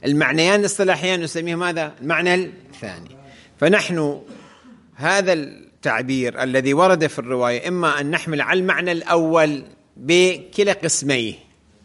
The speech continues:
إما مصدر أو اسم مصدر، وإما ماذا؟ وإما على المعنى الاصطلاحي اللي هو ما يلزم من عدمه العدم.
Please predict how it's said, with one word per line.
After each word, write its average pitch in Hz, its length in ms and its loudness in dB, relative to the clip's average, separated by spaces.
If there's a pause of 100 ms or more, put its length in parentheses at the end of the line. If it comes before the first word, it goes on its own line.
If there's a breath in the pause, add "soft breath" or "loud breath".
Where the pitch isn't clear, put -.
(1300)
إما 165 320 8
مصدر 190 580 6
أو 220 140 6 (920)
اسم 131 300 -2
مصدر، 85 280 -16 (920 soft breath)
وإما 208 520 6
ماذا؟ 185 600 4
وإما 160 380 2
على 143 200 2
المعنى 160 320 2
الاصطلاحي 180 520 2
اللي 160 180 0
هو 170 280 2 (100)
ما 139 240 -2
يلزم 139 380 -2
من 123 140 -4
عدمه 160 580 2 (320)
العدم. 104 540 -6